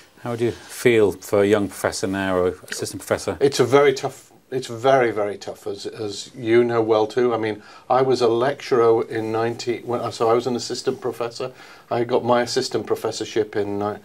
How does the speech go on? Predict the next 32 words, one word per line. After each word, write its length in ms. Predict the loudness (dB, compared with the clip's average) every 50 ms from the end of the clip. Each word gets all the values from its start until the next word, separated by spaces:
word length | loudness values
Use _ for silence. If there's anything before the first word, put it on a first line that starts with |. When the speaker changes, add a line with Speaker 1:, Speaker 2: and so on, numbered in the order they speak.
| -20 -20 -20 -12 -6
Speaker 2:
when 120 | -4 -2 0
I 100 | 0 0
was 180 | -2 -4 -4
thirty 300 | -2 0 0 0 0 -2 -2
years 240 | 0 -2 -2 -2 -2
old. 320 | -4 -4 -4 -6 -10 -16 -18 -20 -20 -20 -20 -20 -20 -20 -20 -20 _ _ _ _ -6
I 160 | -2 -2 -2
can't 400 | -2 -2 0 0 2 2 2 0
imagine 560 | 0 0 2 2 2 2 2 0 -2 -4 -4 -4
anyone 320 | -6 -6 -8 -8 -8 -6
getting 280 | -6 -8 -6 -8 -8 -10
assistant 420 | -8 -6 -6 -6 -4 -6 -6 -6
professorships 760 | -6 -8 -8 -8 -8 -8 -8 -8 -10 -8 -10 -12 -10 -10 -10
now, 260 | -8 -8 -8 -8 -8
and 120 | -8 -6 -6
that 140 | -6 0 2
with 180 | 2 4 4
an 160 | 4 2 2 0
assistant 420 | -2 -4 -4 -6 -4 -4 -6 -6
professorship 640 | -6 -8 -6 -6 -6 -6 -6 -8 -4 -2 -2 -2 -4 -8 -20 -20 -20 -20 -18 -10 -4
came 240 | -2 -2 0 0
some 480 | -2 0 2 2 2 2 2 -2 -4 -6 -4
measure 640 | -2 0 2 2 2 2 2 2 2 2 0 -2 -4 -4
of 520 | -2 -2 0 2 2 0 0 -2 -6 -16 -20
security. 800 | -16 -14 -14 -14 -6 0 2 2 2 2 -2 -4 -8 -10 -12 -12 -16 -20 -20 -20 -20 -20 -20 -18
So 220 | -10 -4 0 0 0
we 300 | 2 2 4 4 2 2
have, 480 | -2 -4 -4 -4 -4 -4 -6 -8 -10 -16 -20 -20 -20 -12 -8
as 200 | -6 -6 -2 0
you 100 | 2 2
well 260 | 4 4 4 2 2
know, 460 | 0 0 0 2 2 2 2 0 -2